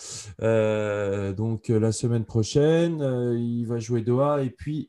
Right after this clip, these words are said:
Dubaï, euh, la semaine d'après. Et il a déjà annoncé qu'il fera l'impasse sur Miami pour, euh, vraisemblablement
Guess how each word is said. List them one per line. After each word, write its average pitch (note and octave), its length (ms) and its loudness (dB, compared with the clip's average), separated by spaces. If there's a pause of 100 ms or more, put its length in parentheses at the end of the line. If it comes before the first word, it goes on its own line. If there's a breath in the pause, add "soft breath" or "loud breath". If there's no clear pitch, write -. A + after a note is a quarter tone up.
Dubaï, D3 800 2
euh, A2+ 240 2
la A#2 140 2
semaine C3+ 400 -2
d'après. C#3 580 2 (540 loud breath)
Et C3+ 160 4
il C3+ 120 2
a C#3 140 6
déjà D#3+ 360 4
annoncé E3+ 340 0
qu'il E3 140 -4
fera D#3 180 0
l'impasse D#3+ 580 0
sur - 240 -4
Miami A#2+ 540 0
pour, A#2+ 360 2
euh, G#2+ 120 4
vraisemblablement A#2 1040 -4